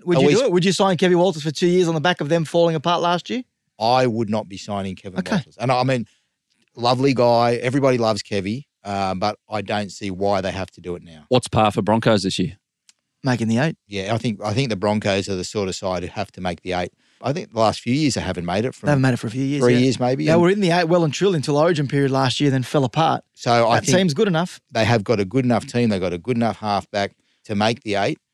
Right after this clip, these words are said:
Speaker 2: uh, and that's their absolute pass mark.
Speaker 3: Melbourne Storm. As always, it's all about clubs in Sydney, Queensland. Melbourne just do their own thing. They nick off down to Geelong and do their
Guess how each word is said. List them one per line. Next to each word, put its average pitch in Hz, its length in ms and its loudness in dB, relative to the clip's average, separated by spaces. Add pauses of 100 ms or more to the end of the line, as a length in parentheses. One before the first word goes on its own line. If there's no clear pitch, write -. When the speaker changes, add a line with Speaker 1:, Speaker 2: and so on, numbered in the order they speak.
(220)
Speaker 2:
uh, 98 360 -6
and 107 120 -4
that's 107 280 -2
their 104 280 -2 (140)
absolute 104 480 -8
pass 95 380 -8
mark. 90 260 -12 (300)
Speaker 3:
Melbourne 165 300 4
Storm. 104 380 2 (360)
As 165 180 4
always, 120 720 2
it's 104 160 -2
all 123 160 6
about 107 320 4 (680)
clubs 127 280 0
in 104 80 0
Sydney, 120 520 2 (540)
Queensland. 110 640 4 (640)
Melbourne 175 320 2
just 143 240 -2 (200)
do 160 100 6
their 147 140 6
own 131 160 4
thing. 127 320 4
They 117 120 4
nick 135 220 2
off 131 140 2
down 123 200 4
to 113 40 4
Geelong 113 440 4
and 104 140 2
do 113 120 4
their 107 220 6